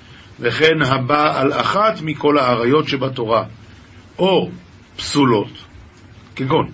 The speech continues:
אלמנה לכהן גדול, זה איסור לאו.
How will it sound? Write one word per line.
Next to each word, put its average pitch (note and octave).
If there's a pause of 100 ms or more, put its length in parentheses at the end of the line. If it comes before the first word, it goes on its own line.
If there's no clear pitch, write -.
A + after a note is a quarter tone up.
(480)
אלמנה E3
לכהן E3
גדול, B2 (440)
זה A2+
איסור C3
לאו. A2